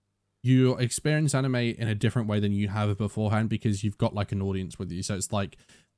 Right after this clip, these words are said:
sometimes you'll watch something and then someone will, will, like, come along and give you a nugget of information that'll enhance that. But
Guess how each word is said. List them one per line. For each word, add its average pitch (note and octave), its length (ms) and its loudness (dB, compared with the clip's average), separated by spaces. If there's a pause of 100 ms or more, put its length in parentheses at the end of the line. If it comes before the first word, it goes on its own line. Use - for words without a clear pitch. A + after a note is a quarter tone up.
sometimes B2 380 0
you'll A2+ 120 2
watch B2 280 0
something G2 500 -2 (100)
and A2+ 140 -2
then A2 100 -2
someone A2 320 -2
will, G2 100 -2
will, G#2 140 -6
like, G#2 320 -2 (140)
come A#2+ 140 0
along A2+ 260 2
and G2+ 100 0
give G#2 180 -4
you G#2 100 2
a - 20 4
nugget G#2+ 340 4
of G#2 120 -2
information G#2 560 0
that'll G2+ 240 -2
enhance A2+ 420 -2
that. B2 240 0
But A#2 200 -2